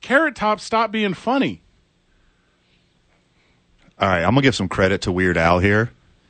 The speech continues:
Speaker 2: He's like a, a unique kind of good looking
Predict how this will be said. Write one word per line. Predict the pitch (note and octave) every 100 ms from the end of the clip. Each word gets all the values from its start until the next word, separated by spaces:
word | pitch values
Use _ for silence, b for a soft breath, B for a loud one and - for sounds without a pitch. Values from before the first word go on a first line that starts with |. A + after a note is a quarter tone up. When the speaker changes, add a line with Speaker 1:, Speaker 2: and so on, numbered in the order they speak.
| _ _ _
Speaker 2:
He's | - C3
like | C#3 A#2+
a, | A2 F2+ E2 - -
a | F#2+
unique | F2 F#2+ E2+ F2+ G#2+ - - _ _ -
kind | B2 B2
of | B2+ A#2
good | C3+
looking | B2 C3+ D#3 D#3